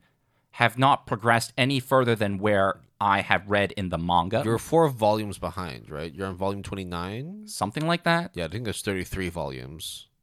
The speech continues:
Speaker 1: Thirty-four, something,
Speaker 2: Thirty-four,
Speaker 1: somewhere
Speaker 2: yeah.
Speaker 1: there, somewhere there. So
Speaker 2: It's good. It's really good.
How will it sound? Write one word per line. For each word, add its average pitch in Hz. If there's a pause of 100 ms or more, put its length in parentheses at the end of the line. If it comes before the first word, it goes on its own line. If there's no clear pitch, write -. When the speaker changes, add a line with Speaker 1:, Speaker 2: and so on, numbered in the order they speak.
(220)
Speaker 1:
Thirty-four, 95
something, 110
Speaker 2:
Thirty-four, 104
Speaker 1:
somewhere 127
Speaker 2:
yeah. 104
Speaker 1:
there, 95
somewhere 87
there. 78 (500)
So 123
Speaker 2:
It's 113
good. 80 (220)
It's 95
really 80
good. 69